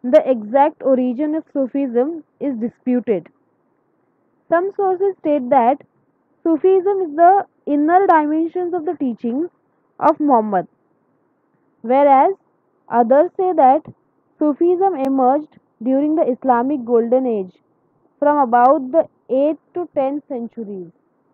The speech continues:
However, Islamic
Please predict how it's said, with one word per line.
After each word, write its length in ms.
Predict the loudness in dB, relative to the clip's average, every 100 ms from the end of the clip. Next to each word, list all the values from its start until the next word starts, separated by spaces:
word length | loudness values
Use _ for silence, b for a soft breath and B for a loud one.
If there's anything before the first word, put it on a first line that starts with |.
| _ _ _ _ _ _ _ _ _ _ _ _ _ _ _ _
However, 720 | -2 0 -2 -4 -6 -6 -8 _ _
Islamic 520 | -14 -2 0 0 -4